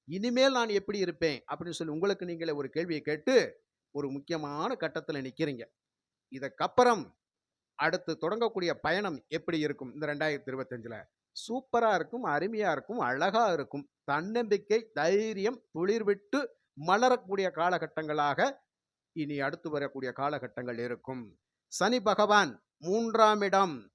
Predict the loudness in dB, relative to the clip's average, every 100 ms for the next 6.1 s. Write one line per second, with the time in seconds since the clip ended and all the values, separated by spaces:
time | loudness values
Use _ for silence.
0 | _ -2 -2 -2 -2 0 0 0 -2 -2
1 | -2 -4 -4 -2 -2 -2 -6 -4 -4 -4
2 | -4 -2 -4 2 4 4 2 0 -2 -4
3 | 0 -2 -2 -10 _ _ _ -6 2 4
4 | 4 2 -2 -4 0 2 2 -2 -6 -4
5 | -6 -4 -2 -2 0 -4 -4 -6 -6 -8